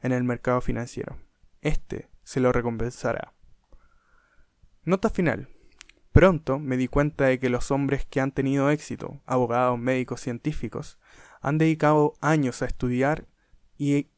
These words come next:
e investigar a sus respectivos campos antes de intentar ganar dinero con sus profesiones. William Gann.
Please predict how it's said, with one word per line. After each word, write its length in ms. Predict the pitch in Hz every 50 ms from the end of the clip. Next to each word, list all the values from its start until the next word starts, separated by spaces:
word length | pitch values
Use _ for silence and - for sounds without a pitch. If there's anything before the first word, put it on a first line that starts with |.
| _ _ -
e 120 | - 147
investigar 600 | 160 165 165 156 - - - 123 131 135 143 - -
a 100 | - 143
sus 200 | - - 147 131
respectivos 580 | 135 139 - - 135 - - 143 147 151 147 -
campos 580 | - 156 151 147 131 - - 120 - - - -
antes 340 | - 139 139 147 - 151 135
de 120 | 131 135
intentar 480 | 131 131 - 131 123 120 - - 127 123
ganar 380 | 123 123 120 120 120 120 131 127
dinero 360 | 127 123 120 120 120 117 110
con 120 | - 117
sus 160 | - - 123
profesiones. 760 | - - - 120 - - - - - - - - - - - _ _ _ _ _ - - _ _ - _ _ _
William 380 | - 120 127 131 135 135 131 120
Gann. 320 | 113 - 92 - -